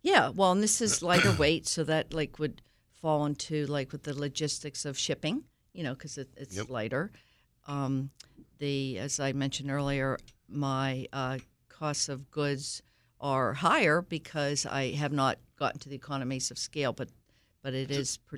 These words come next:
Speaker 2: I
Speaker 1: produced.
Speaker 2: buy it as a six-pack? How do I buy it?
Speaker 1: So you can buy it as a single or four-pack. Uh, it does have two separate, uh, U P C codes. Um,
Speaker 2: What's it
Speaker 1: but it's,
Speaker 2: retail for?
Speaker 1: um, typically, uh, single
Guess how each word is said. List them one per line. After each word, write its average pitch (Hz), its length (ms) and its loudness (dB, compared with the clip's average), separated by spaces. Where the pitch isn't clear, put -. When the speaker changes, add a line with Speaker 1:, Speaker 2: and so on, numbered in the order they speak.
Speaker 2:
I - 40 8
Speaker 1:
produced. 113 140 6
Speaker 2:
buy 143 160 10
it 135 100 8
as 107 120 6
a 92 60 2
six-pack? 185 580 2
How 170 140 -6
do 127 140 0
I 117 40 0
buy 104 200 0
it? - 180 -6
Speaker 1:
So 202 340 8
you 190 200 4
can 185 180 4
buy 180 260 6
it 170 120 4
as 165 200 6
a 160 60 2
single 277 600 6
or 175 200 6
four-pack. - 840 -2
Uh, 143 200 2
it 127 80 -6
does 147 240 0
have 143 300 0
two 156 220 -4
separate, 139 680 -2
uh, 127 380 -4
U 156 240 -6
P 147 300 -14
C 175 400 -2
codes. 135 640 -4
Um, 127 240 2
Speaker 2:
What's 120 180 4
it - 100 6
Speaker 1:
but 110 80 4
it's, 98 100 2
Speaker 2:
retail 85 140 0
for? - 240 -16
Speaker 1:
um, 147 240 4
typically, 175 960 0
uh, 135 200 0
single 202 500 2